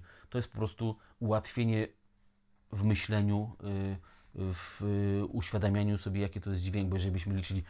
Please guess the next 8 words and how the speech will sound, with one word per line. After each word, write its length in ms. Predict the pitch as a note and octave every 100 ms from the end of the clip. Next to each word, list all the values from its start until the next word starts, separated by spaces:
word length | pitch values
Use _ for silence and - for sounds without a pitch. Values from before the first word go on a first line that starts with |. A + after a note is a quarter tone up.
| -
raz, 340 | A2+ G2+ E2+
dwa, 280 | F2+ F#2+ G2
trzy, 280 | F2 - G2
cztery, 520 | - - G#2 F#2+ F2+
pięć, 400 | E2+ G#2 F#2+ F2
sześć, 380 | - G2+ E2+ -
siedem, 300 | - G2 G2
osiem, 200 | F#2